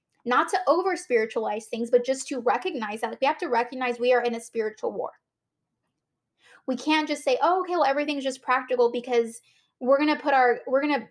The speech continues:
take off our armor and we're gonna be too vulnerable, right? Just like we need to have our armor on every single day. We need to put on the armor of God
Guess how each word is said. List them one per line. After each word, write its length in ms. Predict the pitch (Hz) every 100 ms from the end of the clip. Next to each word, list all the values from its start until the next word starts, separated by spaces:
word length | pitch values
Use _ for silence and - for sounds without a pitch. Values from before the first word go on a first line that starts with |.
| -
take 180 | 294 277
off 180 | 262 254
our 160 | 226
armor 320 | 226 311 302
and 140 | 240 240
we're 100 | 240
gonna 160 | 254
be 140 | 233 233
too 180 | - 240
vulnerable, 640 | 208 226 220 214 - _ _ _
right? 200 | 247 247
Just 120 | 262 269
like 160 | 277
we 60 | 277
need 80 | 269
to 80 |
have 260 | 254 254 254
our 160 | 269 -
armor 280 | 226 233 226
on 180 | 226 220
every 380 | 233 233 247 247
single 460 | - 240 233 233 -
day. 180 | 226
We 80 | 220
need 160 | 226 233
to 80 | 240
put 240 | - 277
on 160 | 233 233
the 120 | 233
armor 240 | 220 226
of 120 | 226 -
God 200 | 214